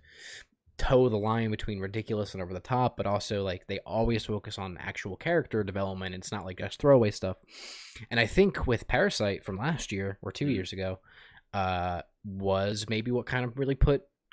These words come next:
Speaker 1: Korean cinema and horror, because I think Parasite can be classified as horror, um,
Speaker 2: Yeah.
Speaker 1: in certain elements, on the map. And,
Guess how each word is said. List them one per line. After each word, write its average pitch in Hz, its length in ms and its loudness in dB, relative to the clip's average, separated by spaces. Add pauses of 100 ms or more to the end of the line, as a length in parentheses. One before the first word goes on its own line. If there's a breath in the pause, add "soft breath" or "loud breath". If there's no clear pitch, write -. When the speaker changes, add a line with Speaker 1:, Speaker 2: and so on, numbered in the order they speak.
(140)
Speaker 1:
Korean 143 360 0
cinema 151 600 0
and 127 200 -4
horror, 156 640 4
because 110 400 -2
I 104 100 -6
think 135 180 0
Parasite 123 480 2
can 120 160 -2
be 131 60 0
classified 120 440 0
as 101 80 -6
horror, 104 360 -2 (500 loud breath)
um, 92 320 -6
Speaker 2:
Yeah. 80 140 -6
Speaker 1:
in 92 40 -6
certain 92 300 -4
elements, 101 460 -4 (120)
on 110 140 0
the 110 80 0
map. 165 280 0
And, 101 460 -4